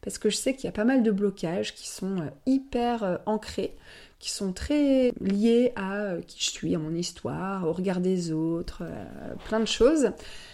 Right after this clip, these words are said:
Et je sais aussi que, euh, les balayer me permettrait de prendre encore plus mon envol. Donc voilà, ça c'est vraiment quelque chose que j'aimerais. Et je pense que c'est déjà pas mal.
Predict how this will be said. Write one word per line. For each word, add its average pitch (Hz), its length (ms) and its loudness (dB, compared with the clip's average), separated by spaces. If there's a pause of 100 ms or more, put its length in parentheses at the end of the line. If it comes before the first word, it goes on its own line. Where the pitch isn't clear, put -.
(420)
Et 269 180 12
je 269 140 6
sais 285 180 2
aussi 277 460 2
que, 247 360 6
euh, 175 1000 -2 (240)
les 202 200 10
balayer 233 580 6
me 208 120 4
permettrait 196 560 0
de 190 140 0
prendre 196 340 -6
encore 190 260 -4
plus 339 300 0
mon 233 140 -2
envol. 202 420 0 (140)
Donc 208 180 0
voilà, 196 280 0
ça 214 180 -4
c'est - 140 -8
vraiment 208 180 -2
quelque 208 220 -2
chose - 260 -6
que 196 160 -2
j'aimerais. 170 340 -4 (600)
Et 302 180 8
je 240 140 6
pense 247 320 0
que - 100 -12
c'est - 160 -4
déjà 180 340 0 (240)
pas 170 140 0
mal. 165 540 0